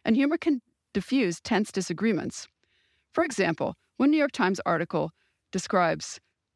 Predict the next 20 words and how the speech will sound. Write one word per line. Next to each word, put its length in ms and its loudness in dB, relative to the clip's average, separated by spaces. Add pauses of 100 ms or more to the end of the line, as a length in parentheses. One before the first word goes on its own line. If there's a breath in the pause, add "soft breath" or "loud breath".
(140)
how 180 4
a 80 2
derisive 440 2
joke 440 0
can 260 0
diffuse 420 -2
tense 360 0
and 80 -2
outrageous 440 0
situations. 880 0
In 80 2
two 160 0
thousand 320 0
seven, 300 -2
for 160 -2
example, 420 -4
protesters 600 0
dressed 280 -2
as 100 -4
clowns 600 0